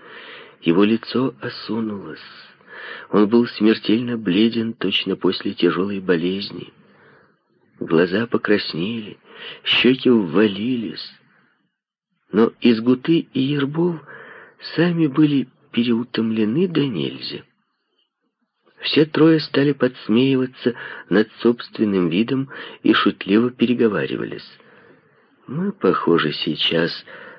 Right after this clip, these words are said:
на ту серую клячу Караши, которую вчера в самый зной послали на Байгу»,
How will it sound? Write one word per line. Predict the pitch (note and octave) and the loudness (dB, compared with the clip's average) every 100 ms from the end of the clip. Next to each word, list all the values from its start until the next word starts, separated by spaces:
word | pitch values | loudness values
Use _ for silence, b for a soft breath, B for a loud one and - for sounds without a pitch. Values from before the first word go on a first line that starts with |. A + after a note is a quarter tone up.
| - | -2
на | F2 B2 | 2 2
ту | F3+ F#3 | 2 0
серую | - F#3+ F#3+ F#3 | 0 0 0 -2
клячу | - F3 F#3 - E3 | -2 -2 0 0 -2
Караши, | - D#3 D3+ C3+ - - A#2+ C#2+ - B B B B B B B B | -2 -4 -2 -2 -2 0 -2 -4 -10 B B B B B B B B
которую | - E2 E2 D#2+ D#2 | -2 0 4 4 4
вчера | - - E2 F2 D#2+ - - | 2 -2 0 0 0 -4 -10
в | - | -6
самый | - F3+ D3+ F#2+ | -2 -2 -2 -4
зной | D2+ D#2 D#2 E2 | -4 -4 -4 -2
послали | - D2 - D#2 C#2+ C#2 | -2 -2 -2 -2 -2 -2
на | C#2 | -4
Байгу», | - C#2+ C#2 C2+ C2+ | -2 0 0 -2 -6